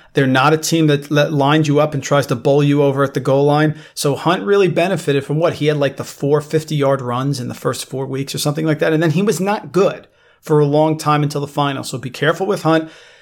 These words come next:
A J Green's very volatile. I wrote an article about him that he's only good in best ball. But listen, he, all wide receivers are volatile. I've come to that conclusion. So I think he's gonna get enough there. Davante Adams, I know you read his schedule, but I will tell you this.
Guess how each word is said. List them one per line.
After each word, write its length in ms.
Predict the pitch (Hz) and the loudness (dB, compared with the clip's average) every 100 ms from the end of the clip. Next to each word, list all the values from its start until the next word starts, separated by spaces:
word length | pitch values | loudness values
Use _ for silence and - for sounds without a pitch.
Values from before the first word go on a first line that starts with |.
| _ - | _ -2
A 140 | 202 | 0
J 140 | 226 214 | 0 -2
Green's 240 | 202 185 | -2 0
very 160 | 175 170 | 0 2
volatile. 400 | 151 147 147 147 | 2 2 4 2
I 60 | |
wrote 140 | 143 151 | 0 0
an 80 | 147 | -2
article 340 | 143 139 151 | -4 -2 -4
about 280 | 139 139 139 | -2 -2 -4
him 60 | |
that 80 | 135 | -6
he's 120 | 127 | -8
only 140 | 139 135 | -8 -6
good 180 | 135 131 | -8 -8
in 80 | |
best 260 | 120 127 - | -8 -8 -6
ball. 320 | 139 127 117 - - _ - | -4 -4 -6 -12 -20 _ -4
But 160 | 170 | -2
listen, 260 | 170 139 143 | 0 0 -2
he, 180 | 139 180 | -2 -2
all 400 | - - 220 196 | -4 0 2 2
wide 200 | 147 131 | 0 -2
receivers 380 | 131 139 120 113 | -6 -8 -8 -10
are 60 | |
volatile. 360 | 113 120 127 127 | -10 -10 -8 -8
I've 100 | - | -4
come 140 | 147 | -2
to 60 | 143 | -2
that 180 | 135 - | -4 -6
conclusion. 500 | 117 - 127 117 117 | -12 -12 -12 -10 -8
So 140 | 143 | -6
I 60 | 139 | -4
think 180 | 160 156 | -4 -4
he's 140 | 139 | -4
gonna 180 | 147 135 | -4 -4
get 140 | 131 | -4
enough 320 | 131 131 127 | -4 -8 -8
there. 340 | 147 131 127 - - - - _ _ _ _ _ _ | -4 -2 -2 -6 -18 -20 -20 _ _ _ _ _ _
Davante 520 | 147 156 170 233 233 214 | -4 0 0 0 0 2
Adams, 400 | 185 170 147 - | 2 2 -2 -2
I 80 | 170 | 0
know 80 | 156 | 2
you 260 | 151 160 | 2 0
read 180 | 233 254 | 0 -2
his 180 | 175 175 | -2 -4
schedule, 640 | - 165 147 147 139 - - | 0 0 0 -6 -14 -16 -8
but 220 | 156 151 | -2 2
I 80 | 160 | 2
will 140 | 196 | 2
tell 200 | 196 175 | 2 0
you 140 | 160 147 | 2 0
this. 480 | 151 - - - | -2 -4 -10 -12